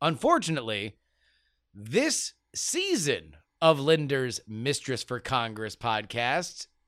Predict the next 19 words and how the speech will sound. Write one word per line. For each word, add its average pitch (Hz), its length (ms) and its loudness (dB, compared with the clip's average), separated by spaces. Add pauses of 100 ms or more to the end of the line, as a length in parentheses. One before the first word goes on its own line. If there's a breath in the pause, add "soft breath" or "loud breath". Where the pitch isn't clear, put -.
(120)
has 175 1000 0 (100)
ended. 120 500 2 (600)
Despite 147 320 2
the 135 80 -10
fact 139 220 0
that 120 100 -10
she 123 140 -4
promised 160 560 0
a 113 60 -2
fifth 190 380 -2
episode, 143 680 0 (340)
she 123 220 -8
now 170 320 2
says 135 380 0
that 107 160 -6
that 101 140 -6
will 104 160 -10
not 135 400 0
see 98 520 -6